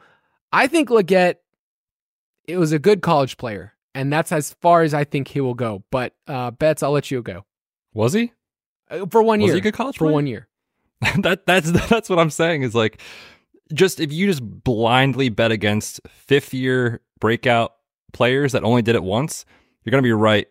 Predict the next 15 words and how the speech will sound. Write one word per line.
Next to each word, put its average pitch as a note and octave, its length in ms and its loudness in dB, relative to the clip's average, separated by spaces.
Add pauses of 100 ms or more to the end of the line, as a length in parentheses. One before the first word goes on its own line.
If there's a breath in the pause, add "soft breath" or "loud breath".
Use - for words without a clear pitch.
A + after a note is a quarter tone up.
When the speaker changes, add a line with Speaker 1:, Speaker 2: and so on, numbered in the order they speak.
Speaker 2:
way G#2+ 240 2
more G2 320 2
often F#2 340 -2
than F#2 180 -2
you're F2 140 -8
wrong. G2+ 400 -4 (460 soft breath)
So, B2 560 2 (460)
uh, - 260 -8
he's F3 280 -2
a F3 60 -4
guy C#3+ 180 2
that, B2 140 -6
like, A2 320 -2 (100)
I C3 160 2
get B2 400 -2